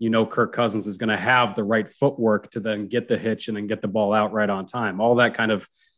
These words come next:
technical, boring stuff. Like, that, that really affects it if your quarterback is taking the wrong steps and he's in the wrong place and he's throwing in the wrong place. So it helps just to bring everybody else along too.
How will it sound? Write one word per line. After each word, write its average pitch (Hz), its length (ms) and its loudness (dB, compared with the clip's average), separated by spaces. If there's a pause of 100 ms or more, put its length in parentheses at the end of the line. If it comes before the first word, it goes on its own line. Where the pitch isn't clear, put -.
(140)
technical, 127 480 0
boring 107 440 0
stuff. 120 420 -6
Like, - 240 -2 (380)
that, 139 220 4
that 139 200 6
really 143 220 4
affects 143 400 0
it 117 80 0
if 107 160 -4
your 113 140 -2
quarterback 113 580 2
is 101 100 -8
taking 127 300 0
the 107 80 0
wrong 107 260 0
steps 110 420 0
and 104 80 -4
he's 101 100 -2
in 117 100 4
the 113 60 4
wrong 104 280 4
place 107 340 0
and 107 60 -4
he's 98 140 -4
throwing 110 320 2
in 95 60 0
the 95 60 0
wrong 92 220 -2
place. 92 360 -4
So 113 140 0
it 123 200 -2
helps 139 200 2
just 131 140 0
to 123 60 -2
bring 110 200 2
everybody 107 320 2
else 101 200 0
along 87 400 -8
too. - 320 -6